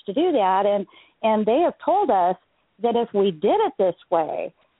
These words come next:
then when our members are encountered like Crockett and they have, you know, like Jason Rios, when they have their card and they say, "Hey, I am an Aqua member,"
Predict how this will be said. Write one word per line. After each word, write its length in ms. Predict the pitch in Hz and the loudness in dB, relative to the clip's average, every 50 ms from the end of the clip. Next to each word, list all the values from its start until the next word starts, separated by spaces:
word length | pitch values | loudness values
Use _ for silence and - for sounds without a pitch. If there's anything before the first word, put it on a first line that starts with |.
| _ _ | _ _
then 200 | 202 233 240 247 | -2 0 2 2
when 160 | 240 233 226 | 2 2 2
our 140 | 214 202 190 | 2 0 0
members 480 | 196 202 226 277 330 330 320 320 277 247 | 0 0 0 0 0 0 0 0 0 -2
are 80 | 226 | -2
encountered 580 | 208 190 156 - 269 277 339 370 285 214 208 208 | -4 -6 -6 -4 -2 -2 0 0 0 0 0 0
like 240 | 202 190 185 180 - | 0 0 0 -2 -4
Crockett 540 | _ - 302 370 415 403 - 208 190 190 - | _ -2 -2 0 0 -2 -2 -2 -2 -2 -2
and 140 | - 208 214 | -4 -4 -4
they 140 | 208 208 196 208 | -8 -12 -8 -4
have, 360 | 254 285 294 285 285 277 254 - _ _ _ _ - | -2 0 0 0 0 -2 -4 -6 _ _ _ _ -6
you 60 | 240 | -2
know, 60 | 208 | -2
like 160 | 190 196 190 - | 0 -2 0 -2
Jason 320 | 226 226 226 - 240 254 | -2 -2 -2 -2 -2 -2
Rios, 220 | 311 427 359 226 - _ _ _ _ _ _ _ - | 0 0 0 -2 -4 _ _ _ _ _ _ _ -6
when 160 | 202 233 226 | -2 -2 0
they 100 | 233 220 196 202 | 0 -2 -2 -2
have 200 | 262 294 349 381 | 0 0 0 0
their 160 | 403 370 - - | 0 -2 -2 -6
card 480 | - - 381 440 453 339 220 190 185 | -6 -2 0 0 2 2 0 0 0
and 140 | 208 220 226 | 0 0 -2
they 80 | 214 214 - | -2 -2 -2
say, 100 | - 226 208 | -2 -2 0
"Hey, 100 | 233 - | 0 0
I 140 | - 254 277 | 0 0 0
am 140 | 339 302 233 | 0 0 -2
an 100 | - - | -4 -4
Aqua 400 | - 220 233 294 330 - 339 320 294 320 311 | -2 -2 0 0 -2 -2 -2 0 0 0 2
member," 500 | 302 302 311 330 320 302 214 196 185 | 2 2 2 2 2 2 2 0 0